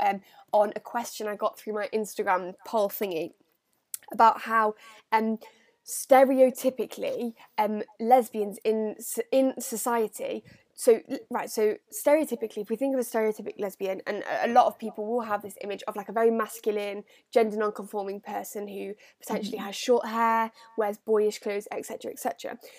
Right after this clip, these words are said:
Speaker 1: And, um, the person asked whether we could, um, explore the fact that the reason why these women no longer feel like they need to perform and put on this feminine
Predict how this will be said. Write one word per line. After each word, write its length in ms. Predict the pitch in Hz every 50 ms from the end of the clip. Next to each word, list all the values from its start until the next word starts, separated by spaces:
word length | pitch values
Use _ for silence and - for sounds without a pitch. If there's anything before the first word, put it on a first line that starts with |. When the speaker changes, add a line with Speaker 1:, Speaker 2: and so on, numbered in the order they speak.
| - - - -
Speaker 1:
And, 220 | 220 226 226 220 - -
um, 240 | 214 214 208 208 208
the 80 | 208
person 300 | 208 254 262 247 - 254 -
asked 300 | - 202 196 - - - - _ _ -
whether 160 | 220 202 214
we 100 | 196 220
could, 300 | 208 - - 214 208 - - - -
um, 120 | - 202 -
explore 680 | - - - - - - 233 220 214 208 208 202 202 202 - - - _ _
the 60 | -
fact 280 | 196 - 226 - - 196
that 180 | 202 202 196 - - _ _ _ _ _ _
the 200 | - 202 190 226
reason 540 | 208 202 226 247 254 254 208 226 220 220 208
why 520 | 226 247 226 196 190 190 185 185 208 214 185 208
these 260 | 214 214 220 185 185
women 560 | 190 226 214 208 185 180 180 196 220 233 233 -
no 280 | 226 214 220 226 220 220
longer 300 | 226 226 214 220 214 214
feel 220 | - - 226 220
like 160 | 214 208 -
they 80 | 220 208
need 180 | 214 214 208 -
to 100 | - 226
perform 560 | - - 220 - - 226 214 208 208 208 208 -
and 180 | - 202 208 -
put 180 | - - 226 -
on 120 | - 208
this 160 | 208 190 -
feminine 580 | - - - 220 214 214 208 208 202 202 196